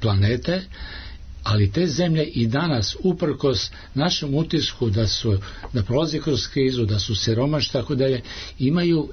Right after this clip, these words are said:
izuzetnu finansijsku i materijalnu snagu. Evo, kazat ću im da, na primer, e, Brazilija je trenutno na šestom mestu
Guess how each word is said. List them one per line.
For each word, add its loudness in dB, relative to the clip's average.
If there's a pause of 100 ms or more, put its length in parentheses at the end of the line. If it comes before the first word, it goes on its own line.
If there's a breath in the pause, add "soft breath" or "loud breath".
izuzetnu 2 (460 loud breath)
finansijsku 0 (100)
i 4
materijalnu 0 (380)
snagu. 0 (480 loud breath)
Evo, 0
kazat 0
ću 0
im 2 (100)
da, 0
na 2
primer, 2
e, -8 (1160 loud breath)
Brazilija 2
je 0
trenutno 0
na 2
šestom 2
mestu 0